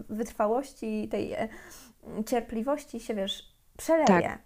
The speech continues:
Speaker 1: Kiedy już
Speaker 2: Tak.
Speaker 1: mamy dość tej pracy, kiedy mamy już dość tego związku,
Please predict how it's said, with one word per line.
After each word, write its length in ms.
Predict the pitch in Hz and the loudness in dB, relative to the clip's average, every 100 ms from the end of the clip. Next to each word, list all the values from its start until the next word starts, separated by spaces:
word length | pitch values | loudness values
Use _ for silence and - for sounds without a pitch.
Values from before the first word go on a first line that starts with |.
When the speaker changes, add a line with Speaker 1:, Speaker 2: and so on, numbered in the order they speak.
| _ - | _ -6
Speaker 1:
Kiedy 180 | 254 | 0
już 40 | 262 | 4
Speaker 2:
Tak. 120 | 185 | 6
Speaker 1:
mamy 220 | 247 262 | 6 2
dość 400 | 233 214 339 - | -2 2 0 2
tej 160 | - 170 | -6 -4
pracy, 320 | 190 196 226 | -2 -2 -4
kiedy 280 | 247 226 233 | -4 -2 0
mamy 200 | 240 247 | 0 -2
już 100 | 240 | -4
dość 260 | - 302 - | -4 -4 -2
tego 240 | 185 202 | -4 -4
związku, 420 | 226 208 - 285 | -4 -8 -4 -4